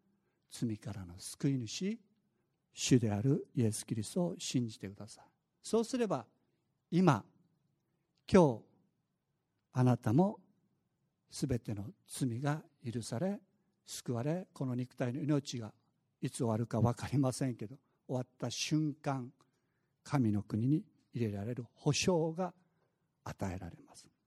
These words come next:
最後に三十節、イエスがこれらのことを話しておられると、多くの者がイエスを信じた。イエス様がこれらのことを話しておられると、多くの者がイエス様を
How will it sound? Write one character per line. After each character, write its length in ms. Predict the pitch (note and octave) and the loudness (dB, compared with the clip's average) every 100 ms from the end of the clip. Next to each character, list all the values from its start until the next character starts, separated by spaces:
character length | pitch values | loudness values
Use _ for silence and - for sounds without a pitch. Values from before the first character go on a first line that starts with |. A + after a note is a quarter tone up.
| _ _ _ _ - | _ _ _ _ 0
最 240 | - A#3 | 8 8
後 100 | F#3 | 8
に 100 | C#3+ | 4
三 200 | - C3 | 4 2
十 120 | B2+ | 2
節、 280 | A#2+ A#2+ - | -2 -4 0
イ 100 | E3 | 6
エ 80 | D#3 | 6
ス 140 | - | 6
が 100 | B2+ | 2
こ 120 | A#2+ C3+ | 4 6
れ 100 | C3 | 6
ら 100 | B2 | 4
の 100 | A2+ | 2
こ 100 | B2+ | 0
と 100 | A#2+ | 0
を 40 | |
話 280 | A#2+ C3 B2 | 2 2 0
し 20 | |
て 40 | A#2+ | 2
お 60 | |
ら 100 | A#2+ | 4
れ 120 | B2 | 4
る 100 | A#2+ | 2
と、 160 | - C3 _ _ _ _ _ _ _ _ _ _ _ _ _ _ _ _ _ _ _ _ _ _ _ | 0 -8 _ _ _ _ _ _ _ _ _ _ _ _ _ _ _ _ _ _ _ _ _ _ _
多 260 | A#3+ C#4 C#4+ | 10 12 12
く 140 | - | 10
の 160 | G3+ D#3 | 10 10
者 280 | C#3+ B2+ B2 | 10 8 8
が 300 | C#3+ D#3+ - - - - _ _ _ _ - | 8 6 2 -12 -20 -20 _ _ _ _ 6
イ 140 | C#3+ | 12
エ 120 | C#3 | 12
ス 240 | B2 - A2 | 10 2 0
を 300 | F#2 E2+ G2 - | 0 -2 -10 -16
信 600 | - - - - G#2+ G2 | -12 -6 -2 2 4 2
じ 140 | G2 | -2
た。 160 | - - - - _ _ _ _ _ | -16 -20 -20 -20 _ _ _ _ _
イ 60 | A2+ | -2
エ 60 | |
ス 60 | G#2 | -2
様 340 | - G2+ G#2 | 0 0 0
が 200 | G#2+ C#3+ | 4 2
こ 120 | - A#2 | 4 2
れ 80 | |
ら 60 | A2 | 2
の 140 | G#2+ | 0
こ 80 | G2+ | -2
と 100 | G#2+ | -4
を 40 | F#2+ | -2
話 300 | A2+ A2 - | 0 0 0
し 20 | |
て 60 | G#2 | 0
お 60 | |
ら 60 | G2 | 0
れ 60 | |
る 60 | G2 | -2
と、 100 | - | 0
多 380 | C3+ D3 D#3 D#3 | 8 12 12 12
く 160 | D#3+ | 8
の 140 | B2 G#2+ | 2 2
者 260 | G2+ F#2+ | 0 -4
が 180 | F2+ G2+ _ _ _ _ _ _ _ _ _ - | -8 -14 _ _ _ _ _ _ _ _ _ -4
イ 60 | G#2 | -4
エ 80 | |
ス 100 | F#2+ | -2
様 260 | G2 F#2 F#2+ | -4 -2 4
を 220 | B2+ B2 | 4 4